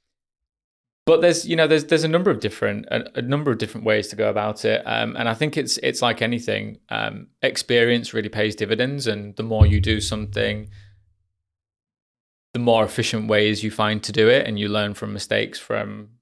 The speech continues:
from kind of past projects and past experiences. And I would most certainly say it's gotten easier as time's gone on, but rebranding these days isn't as easy as it used to be, let's say five, ten, fifteen years ago,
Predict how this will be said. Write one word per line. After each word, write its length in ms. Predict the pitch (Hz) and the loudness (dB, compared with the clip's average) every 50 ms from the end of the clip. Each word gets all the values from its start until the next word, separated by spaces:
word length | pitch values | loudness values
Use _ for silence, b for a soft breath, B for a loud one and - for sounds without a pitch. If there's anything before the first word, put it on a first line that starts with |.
| _ _ _ _ | _ _ _ _
from 160 | - 110 104 | -8 -8 -8
kind 180 | 101 110 107 104 | -6 -6 -6 -6
of 80 | 101 - | -6 -4
past 280 | - 104 98 - - | -4 -6 -6 -6 -4
projects 500 | - 104 104 98 - 120 - - - - | -4 -4 -2 0 -2 -2 -2 -4 -6 -12
and 100 | 107 107 | -14 -10
past 260 | - 107 101 98 - | -8 -8 -8 -6 -6
experiences. 880 | 110 107 - - - 107 107 107 104 110 113 110 - - 117 123 127 110 | -8 -8 -8 -10 -8 -6 -4 -4 -4 -4 -6 -8 -8 -6 -6 -4 -4 -4
And 260 | 107 104 101 101 104 b b b b b b b b _ _ | -6 -6 -6 -8 -12 b b b b b b b b _ _
I 100 | - 110 | 0 2
would 140 | 110 113 113 | 2 2 2
most 240 | 117 120 117 117 - | 2 2 0 2 2
certainly 300 | 127 117 113 104 110 104 | 2 2 2 0 -2 -6
say 220 | 101 - 110 107 | -6 -4 -4 -4
it's 120 | 110 110 - | -4 -6 -6
gotten 260 | - 117 101 104 107 | -6 -4 -4 -4 -4
easier 500 | 107 107 104 98 110 110 123 143 - - - | -4 -4 -4 -2 0 0 -2 -2 -4 -8 -8
as 100 | 120 - | -8 -6
time's 320 | - 110 104 104 104 98 | -4 -4 -4 -4 -4 -4
gone 200 | - - 107 104 | -4 -2 -2 -2
on, 240 | 107 107 120 127 131 | -2 -2 -4 -4 -4
but 280 | 120 110 107 107 107 B B B B B B B B B _ _ - | -2 0 0 0 0 B B B B B B B B B _ _ -2
rebranding 580 | 113 127 143 156 160 175 165 156 147 147 139 131 | 2 2 4 4 4 2 2 2 2 2 2 2
these 200 | 131 135 131 127 | 0 -2 0 2
days 500 | - 123 117 113 110 110 101 - - _ _ _ _ _ | 2 4 4 4 2 0 -4 -6 -10 _ _ _ _ _
isn't 280 | - 131 123 127 131 123 | 0 0 2 2 0 0
as 140 | 127 110 117 | -2 0 2
easy 300 | 120 120 120 113 113 113 | 2 2 2 2 0 -2
as 120 | 107 104 | -2 -2
it 80 | 110 113 | -4 -4
used 240 | 113 110 110 110 - | -4 -4 -4 -4 -6
to 60 | - | -6
be, 440 | 95 113 107 104 107 104 101 - - _ _ _ _ | -4 -4 -2 -2 -4 -6 -8 -10 -14 _ _ _ _
let's 240 | - 117 117 120 - | -2 -2 -2 -2 0
say 180 | - 107 104 101 | 0 0 0 0
five, 420 | - - 107 104 104 104 104 101 | -2 0 0 2 2 0 -2 -4
ten, 380 | - - 104 104 104 101 104 101 | -6 -4 -4 -2 -2 -4 -6 -10
fifteen 460 | - - 113 110 107 - 110 104 104 | -10 -10 -10 -8 -6 -6 -6 -4 -2
years 260 | 104 110 110 107 110 | 0 0 0 0 -2
ago, 380 | 110 110 110 - - 50 - | -4 -4 -2 -2 -2 -2 -4